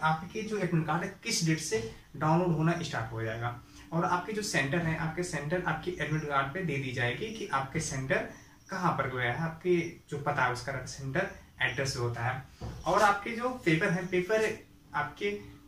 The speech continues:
किस डेट को होगा और कितने शिफ्ट में कराए जाएंगे, वो भी वहाँ पर आपके नोटिस में दी जाएगी। और क्या पेपर आपके एक दिन होंगे या दो दिन होंगे, वो भी अपडेट आपको वहीं पर मिलेंगे जब नोटिफिकेशन आपके आ जाएंगे। मैं आपके सामने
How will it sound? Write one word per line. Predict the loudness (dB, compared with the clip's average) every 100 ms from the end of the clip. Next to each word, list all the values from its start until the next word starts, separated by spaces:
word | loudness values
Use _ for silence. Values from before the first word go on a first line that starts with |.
| -4
किस | 0 4
डेट | 4 4
को | 2 2
होगा | 4 6
और | 6 4 4 0
कितने | -2 0 0
शिफ्ट | 0 -2
में | -2 4
कराए | 4 4
जाएंगे, | 2
वो | 4 4
भी | 4
वहाँ | 0 0
पर | 4 6 6 2
आपके | -2 0
नोटिस | 0 0 0
में | -2
दी | 2
जाएगी। | 4 4 2 0
और | 0 0 -2 -2
क्या | 0
पेपर | 0 2 2
आपके | 2 -2
एक | -4 2
दिन | 4
होंगे | 6 4
या | 2
दो | 2 0
दिन | 0 0
होंगे, | 0 -2 -2 -6 0
वो | 2
भी | 4
अपडेट | 4 4 2
आपको | 0 0 0
वहीं | 4 4
पर | 4
मिलेंगे | 2 0 0 -2 -4 -8 -20 -16 -4
जब | 0 4
नोटिफिकेशन | 4 4 0 -2 -2 -2
आपके | -4 -4 -8 -8
आ | -8
जाएंगे। | -6 -6 -8 -10 -12 -18 -20 -20 -20 -20 -20 -20 -20 -20 -20 -20 -20 -20 -20 -20 -2
मैं | 4 6 8
आपके | 6 6
सामने | 6 6